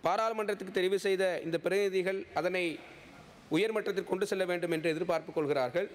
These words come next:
கூட்டு ஒப்பந்த முறைமை எனப்படுகின்ற அங்கீகரிக்கப்பட்ட ஒரு முறைமையினூடாக தொழிற்சங்கங்களும் முதலாளிமார் சம்மேளனமும் காலத்திற்கு காலம் பேச்சுவார்த்தை நடாத்தி இந்த சம்பளத்தை தீர்-, தீர்-, தீர்மானித்துக் கொள்வதன் காரணமாக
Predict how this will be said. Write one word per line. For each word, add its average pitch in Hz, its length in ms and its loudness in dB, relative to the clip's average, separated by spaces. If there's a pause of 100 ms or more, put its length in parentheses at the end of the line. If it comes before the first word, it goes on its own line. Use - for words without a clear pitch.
(180)
கூட்டு 233 320 2
ஒப்பந்த 233 300 0
முறைமை 220 320 4
எனப்படுகின்ற 196 540 0 (200)
அங்கீகரிக்கப்பட்ட 208 800 0
ஒரு 175 120 0
முறைமையினூடாக 170 760 2 (440)
தொழிற்சங்கங்களும் 208 800 2 (640)
முதலாளிமார் 226 580 2
சம்மேளனமும் 196 580 0 (840)
காலத்திற்கு 220 420 0
காலம் 220 380 0
பேச்சுவார்த்தை 202 600 2
நடாத்தி 190 360 0
இந்த 185 180 0
சம்பளத்தை 190 360 0 (100)
தீர்-, 175 420 2
தீர்-, 180 280 0
தீர்மானித்துக் 185 500 0
கொள்வதன் 165 400 0
காரணமாக 160 680 0